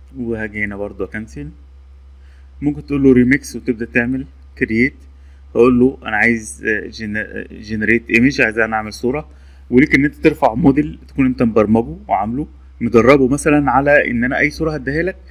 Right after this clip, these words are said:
تلبسها ستايل مصري قديم مثلًا. طيب، انا هقول له هنا جنريت ايمج. كمية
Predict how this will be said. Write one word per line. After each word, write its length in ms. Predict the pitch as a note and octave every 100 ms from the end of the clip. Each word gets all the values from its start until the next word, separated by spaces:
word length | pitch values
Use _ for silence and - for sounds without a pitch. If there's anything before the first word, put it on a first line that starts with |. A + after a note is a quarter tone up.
| - - -
تلبسها 840 | - B2+ A#2 A#2 D#3+ - D#3+ E3+ E3+ - - -
ستايل 680 | - - C#3+ D3 D3+ D3
مصري 320 | C3 C3+ - A#2+
قديم 320 | A2 G2+ D2 - -
مثلًا. 380 | - D3 - E2+ - - - - - - - -
طيب، 200 | B2+ A2
انا 140 | - D3
هقول 220 | C#3+ D3+
له 60 | C#3+
هنا 280 | C#3+ D#3 -
جنريت 380 | A#2 A2+ B2 B2
ايمج. 320 | B2+ D#3 - - - - - - - - - - - - - - - - - - -
كمية 460 | C3 D3 G3 G3+